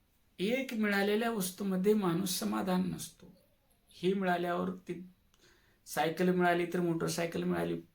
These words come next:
पाहिजे वाटतं, मोटरसायकल मिळाल्यानंतर कार मिळाली पाहिजे वाटतं, कारमध्ये फिरत असताना विमानानं प्रवास करावा वाटतो. अशा ह्या कामना माणसाच्या दुःखाचं पहिलं मूळ आहे. आणि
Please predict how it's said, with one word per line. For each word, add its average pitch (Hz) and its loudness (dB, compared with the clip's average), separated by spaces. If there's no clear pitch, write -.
पाहिजे 156 -10
वाटतं, 156 -10
मोटरसायकल 165 -6
मिळाल्यानंतर 170 -2
कार 147 -2
मिळाली 170 -2
पाहिजे 160 -8
वाटतं, - -10
कारमध्ये 170 2
फिरत 180 0
असताना 175 0
विमानानं 165 4
प्रवास 185 0
करावा 160 -2
वाटतो. 156 -12
अशा 175 -4
ह्या 226 -2
कामना 175 0
माणसाच्या 202 -4
दुःखाचं 170 -6
पहिलं 220 -4
मूळ - -4
आहे. - -20
आणि 180 -4